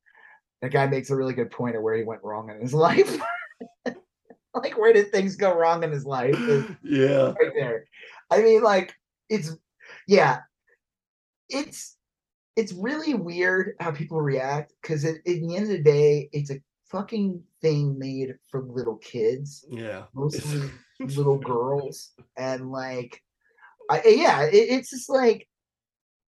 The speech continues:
Speaker 1: all of a sudden it's piqued the interest of some people that you would think would not give a shit. It's
Speaker 2: Yeah,
Speaker 1: the same
Speaker 2: do
Speaker 1: thing
Speaker 2: not
Speaker 1: with
Speaker 2: have
Speaker 1: Mister,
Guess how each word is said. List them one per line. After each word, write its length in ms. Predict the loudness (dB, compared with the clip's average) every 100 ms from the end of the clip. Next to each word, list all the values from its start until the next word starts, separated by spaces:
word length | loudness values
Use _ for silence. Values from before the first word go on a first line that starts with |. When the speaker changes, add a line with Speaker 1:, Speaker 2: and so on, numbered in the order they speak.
| -8
Speaker 1:
all 200 | -2 -2
of 60 | 2
a 20 |
sudden 260 | 2 2 -2
it's 160 | -6
piqued 300 | -6 -8 -6
the 100 | -6
interest 500 | -4 -2 -2 -2 -2
of 160 | -4 -4
some 300 | -4 -4 -2
people 520 | -2 -4 0 0 0
that 340 | -2 -4 -4
you 100 | -4 -4
would 160 | -2
think 320 | -2 -2 -4 -12 _ _ -12
would 240 | -4 -2
not 260 | -2 -4 -2
give 160 | 0
a 60 | 0
shit. 240 | -2 -2
It's 80 | -2
Speaker 2:
Yeah, 100 | -2
Speaker 1:
the 80 | -2
same 140 | -2 -2
Speaker 2:
do 80 |
Speaker 1:
thing 80 | 0
Speaker 2:
not 100 | -2
Speaker 1:
with 100 | 0
Speaker 2:
have 180 | -2 -2
Speaker 1:
Mister, 440 | -6 4 4 4